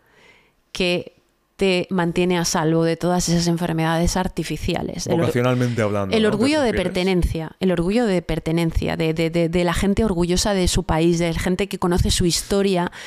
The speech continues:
Speaker 1: y por tanto la cuenta y se la enseña a sus hijos y que recuerda el pasado y que recuerda que hay gente que en este país ha muerto con un tiro en la nuca por defender realmente aquello en lo que cree.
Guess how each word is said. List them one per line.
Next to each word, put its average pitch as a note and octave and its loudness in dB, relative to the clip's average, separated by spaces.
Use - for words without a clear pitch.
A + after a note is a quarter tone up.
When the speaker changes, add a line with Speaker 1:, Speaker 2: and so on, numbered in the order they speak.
Speaker 1:
y F#3 -2
por - -2
tanto F3+ 0
la F3+ 0
cuenta E3+ 0
y E3+ -2
se F3 -4
la E3 0
enseña F3 0
a - 2
sus F3+ -2
hijos D#3+ 0
y F#3 0
que F3+ -2
recuerda F3+ 0
el G3 2
pasado F3 0
y E3 0
que - -4
recuerda F3 0
que F#3 -6
hay F3+ -2
gente F#3 -2
que F3+ -4
en E3 0
este F3 -2
país F3+ -2
ha F#3 -2
muerto F#3 0
con F3 -4
un F3 0
tiro F3 0
en F3+ 2
la F3 2
nuca E3+ -4
por E3+ 0
defender E3+ 0
realmente E3+ 0
aquello E3+ -2
en E3 0
lo E3 -2
que F3 -8
cree. E3 -2